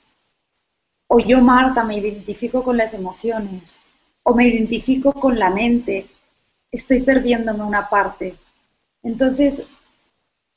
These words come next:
nosotros, el ser humano, somos mucho más, somos esta parte física, la emocional, la mental y esta parte espiritual.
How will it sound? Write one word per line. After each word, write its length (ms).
nosotros, 760
el 200
ser 200
humano, 460
somos 400
mucho 580
más, 300
somos 320
esta 300
parte 300
física, 540
la 120
emocional, 760
la 160
mental 640
y 180
esta 320
parte 420
espiritual. 800